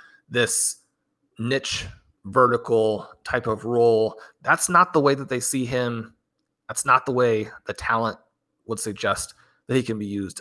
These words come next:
either. And so I think that he's probably the wide receiver two on this team when you're talking about the final month of the year. But I also think you're gonna have some shot plays throughout the season where he gets involved.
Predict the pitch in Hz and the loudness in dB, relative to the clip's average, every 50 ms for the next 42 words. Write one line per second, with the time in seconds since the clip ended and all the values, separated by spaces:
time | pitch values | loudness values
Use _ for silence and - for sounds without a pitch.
0 | - _ 98 101 104 104 - - - - - - 104 104 - - 127 117 107 - | -10 _ -4 -2 -2 -2 -4 -8 -10 -12 -12 -14 -10 -8 0 2 4 4 4 2
1 | - - - _ _ _ _ _ _ _ _ _ _ _ _ _ - 120 156 208 | -2 -12 -20 _ _ _ _ _ _ _ _ _ _ _ _ _ -2 2 4 4
2 | 202 170 143 151 147 - - - 135 160 165 156 151 165 151 139 127 117 113 131 | 4 4 0 -2 -4 -2 2 4 4 4 4 2 0 2 2 2 2 4 2 2
3 | 135 139 127 - 143 131 127 117 - - 143 139 - - 123 120 120 123 120 117 | 2 0 -2 -4 -4 -2 -2 -4 -2 -2 -2 -2 0 0 -2 -2 -2 -4 -6 -6
4 | - - - 143 135 135 131 131 131 98 123 123 113 - - 120 120 131 123 113 | -8 -8 -8 -6 -6 -6 -6 -6 -8 -8 -8 -8 -8 -6 -6 -6 -4 -4 -4 -2
5 | 113 110 113 - 123 - - - 120 123 120 117 110 - 107 110 113 117 120 117 | -2 -4 -4 -4 -8 -8 -6 -6 -4 -2 -2 -2 -2 -2 -2 -2 0 0 0 -2
6 | 117 - - - 110 101 107 104 107 123 143 156 160 160 156 147 151 - - _ | -6 -10 -10 -8 -8 -6 -6 -6 -6 -2 0 0 2 2 2 0 -2 -6 -16 _
7 | _ - 139 147 143 240 233 269 262 240 208 - 160 160 143 143 147 135 139 120 | _ 0 2 2 2 2 0 0 -2 -2 0 2 2 2 4 2 0 0 -2 -4
8 | 113 - - 113 117 - - - 131 127 120 - - - 117 110 113 120 123 - | -6 -4 -4 -6 -6 -6 -2 0 2 2 2 0 -4 -2 0 2 2 2 2 0
9 | 120 - - 123 120 110 117 120 110 107 101 101 - - 113 117 113 110 110 107 | -6 -8 -6 -6 -6 -4 -4 -6 -6 -6 -8 -10 -10 -6 -2 0 2 2 2 0
10 | - - 127 120 123 120 - - 113 107 110 123 123 123 120 117 104 | -2 -4 -6 -4 -4 -4 -4 -4 -6 -4 0 4 6 6 6 4 2